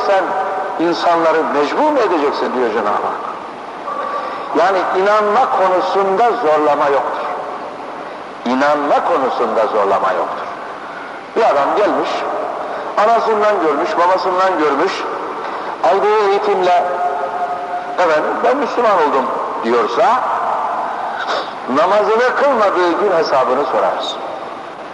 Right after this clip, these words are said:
Dinde zorlama yoktur diye namaz kılmayana, "E, sen bilirsin."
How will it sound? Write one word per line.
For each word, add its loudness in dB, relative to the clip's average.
Dinde 2
zorlama 4
yoktur 2
diye 4
namaz 2
kılmayana, 2
"E, 2
sen 2
bilirsin." 2